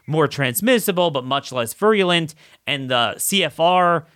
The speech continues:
in their document for Delta was much lower than Alpha. And we're like, "Wow, you know, that kind of made sense." But when it came to America, it's like, you know,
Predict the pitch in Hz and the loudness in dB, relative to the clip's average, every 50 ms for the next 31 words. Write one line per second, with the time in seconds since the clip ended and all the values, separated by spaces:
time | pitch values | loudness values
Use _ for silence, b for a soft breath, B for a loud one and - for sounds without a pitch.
0 | b b _ - 151 147 135 127 117 143 147 151 156 151 160 160 151 147 139 139 | b b _ -6 -4 -2 -4 -4 -2 -4 -4 -4 -4 -6 -6 -4 -4 -4 -4 -4
1 | - 127 117 104 151 151 160 156 - 170 147 127 127 117 113 127 120 113 - - | -8 -8 -4 -2 -2 -2 -2 -2 -2 -2 0 0 -2 -4 -2 -4 -6 -6 -6 -12
2 | 113 110 127 160 202 220 214 196 170 185 180 165 165 170 170 160 156 - 170 165 | -10 -4 -2 0 2 2 2 2 0 0 -2 0 -2 -2 -2 -4 -2 -2 0 0
3 | 156 147 147 b b b b b b b b 185 214 214 214 214 208 202 202 202 | 0 -2 -4 b b b b b b b b -6 -2 0 0 2 2 2 0 0
4 | 202 196 226 262 262 226 175 156 165 202 208 202 190 175 202 - - - - 214 | -2 -2 0 0 0 0 -2 -2 -4 -4 -4 -2 -2 -2 -4 -6 -6 -8 -4 -4
5 | 233 226 214 180 165 160 151 147 147 - - - - 196 147 - - - - - | -2 -2 -2 -4 -4 -4 -4 -4 -4 -6 -6 -4 -4 -4 -4 -6 -8 -12 -12 -12
6 | b b b b b b b - 202 190 - 190 208 214 180 - - - - 247 | b b b b b b b -4 -4 -4 -2 -6 -6 -6 -8 -14 -18 -12 -8 -6
7 | 302 339 339 262 - - 226 - 180 185 175 170 196 233 254 240 226 170 - - | -4 -4 -4 -6 -6 -6 -4 -4 -2 -4 -4 -4 -2 -2 0 0 0 -2 -4 -4
8 | 113 92 82 80 98 - _ _ _ _ _ _ _ _ _ _ _ _ _ _ | -4 -4 -4 -6 -10 -14 _ _ _ _ _ _ _ _ _ _ _ _ _ _
9 | _ - 220 214 220 - - 196 196 190 196 196 190 165 151 - - - _ _ | _ -2 -2 -2 -2 -6 -6 -2 -2 0 2 0 0 -2 -6 -16 -20 -20 _ _
10 | _ _ _ _ _ _ _ _ _ _ _ _ - 175 220 208 202 190 180 165 | _ _ _ _ _ _ _ _ _ _ _ _ -8 -4 -2 0 0 0 0 -2
11 | 165 | -6